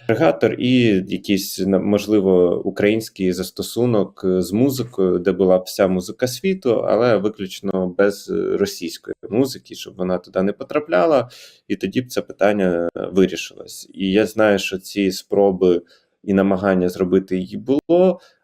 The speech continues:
але, перше, зі сторони держави це зараз не на часі, тому що є важливіші історії. Е, а от, е, з приводу, е, додатка, просто зараз бізнес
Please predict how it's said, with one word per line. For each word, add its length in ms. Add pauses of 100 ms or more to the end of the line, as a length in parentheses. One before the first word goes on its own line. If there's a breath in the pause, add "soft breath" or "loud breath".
(140 loud breath)
але, 220
перше, 600
зі 100
сторони 560
держави 560
це 220
зараз 340
не 80
на 120
часі, 380
тому 260
що 440
є 200
важливіші 1000 (920)
історії. 720 (400)
Е, 280
а 300
от, 340
е, 300
з 300
приводу, 720 (480 loud breath)
е, 880
додатка, 640
просто 580
зараз 440
бізнес 720